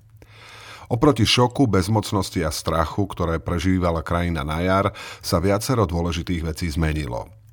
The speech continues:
Premiérom je človek, ktorý vzbudzuje zanedbateľné nádeje na zlepšenie stavu krajiny, ale priaznivcom opozície sa aspoň pri pohľade na neho nerobí tak fyzicky zle,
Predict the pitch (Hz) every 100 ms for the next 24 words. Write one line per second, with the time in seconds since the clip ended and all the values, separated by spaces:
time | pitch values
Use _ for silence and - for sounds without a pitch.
0 | - - 95 101 98 92 85 - 98 104
1 | 104 - 95 90 82 73 98 92 95 78
2 | 92 98 95 87 82 87 85 82 82 85
3 | 90 87 78 82 85 - 92 80 - 85
4 | 73 - 90 101 101 104 101 - - -
5 | 101 104 120 139 147 110 90 - - 107
6 | 110 104 107 101 - 90 85 - 82 -
7 | 98 104 95 98 92 87 80 82 85 90
8 | 85 82 85 82 - 85 - 95 95 -
9 | - 80 87 90 101